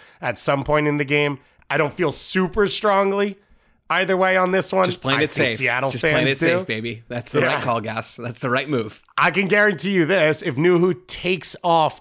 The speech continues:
Speaker 1: a segment of a human being's leg in the box, that is a penalty. That part I can be <laughs> sure of. That is a full clearance level hoof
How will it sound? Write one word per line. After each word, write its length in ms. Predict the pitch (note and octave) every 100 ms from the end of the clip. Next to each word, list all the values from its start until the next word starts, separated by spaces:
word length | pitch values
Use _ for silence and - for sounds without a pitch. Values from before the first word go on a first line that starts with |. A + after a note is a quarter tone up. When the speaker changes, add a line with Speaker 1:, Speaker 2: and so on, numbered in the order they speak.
| -
Speaker 1:
a 80 | B2+
segment 480 | - E3+ D#3+ E3
of 80 | D3+
a 40 | C3
human 280 | D3+ C#3+
being's 280 | C#3 C3+ A#2
leg 400 | B2 D3 C#3 C3
in 140 | C3+ B2
the 80 |
box, 380 | A#2 C3 A#2+ -
that 360 | B2+ C#3 G3 G#3+
is 140 | B2+
a 60 | B2
penalty. 500 | A#2+ G#2+ G2 - _ _ _ _
That 260 | F3 F#3 F3+
part 240 | E3+ F3
I 100 | D3+
can 160 | C#3 D3+
be 140 | C#3
<laughs> 20 | A#2+
sure 420 | - D3+ C3+ G#2+
of. 140 | F#2+ _ _ _ - -
That 160 | A3+ G#3
is 180 | F#3 F#3
a 160 | F#3+ D#3+
full 480 | - - G3+ G3
clearance 880 | D3+ - E3 E3+ F3 E3+ D#3+ - -
level 640 | D3 C#3+ D3 C#3 C#3+ A#2+ _
hoof 440 | - C#3 G#3+ -